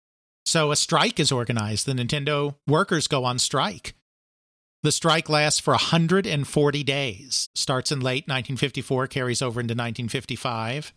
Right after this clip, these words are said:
It's seen as a real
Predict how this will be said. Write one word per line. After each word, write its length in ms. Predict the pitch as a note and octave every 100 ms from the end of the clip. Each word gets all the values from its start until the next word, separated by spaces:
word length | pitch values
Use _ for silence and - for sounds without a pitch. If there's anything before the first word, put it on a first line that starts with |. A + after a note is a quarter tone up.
| _ _ _ _ _ _ _ _ _ _ -
It's 180 | D3 -
seen 300 | - A3 B3+
as 120 | D#3
a 80 | C#3+
real 720 | B2 C3 E3 E3+ C#3+ C3